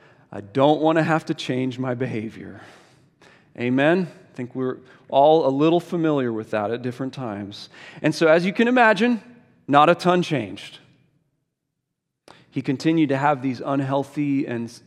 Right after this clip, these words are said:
sinful habits with food, but again, he was just so used to it that, that he was in some sense blind to what was going on in this area of his life until this last summer.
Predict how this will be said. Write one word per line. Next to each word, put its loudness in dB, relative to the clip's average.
sinful 0
habits -2
with -6
food, 2
but 0
again, 2
he 4
was 0
just -6
so 0
used -4
to -2
it -4
that, -4
that -6
he -6
was -2
in 2
some 2
sense -2
blind 0
to 0
what -2
was -6
going -6
on -8
in -10
this -10
area -6
of -6
his -8
life -4
until -4
this -10
last -8
summer. -12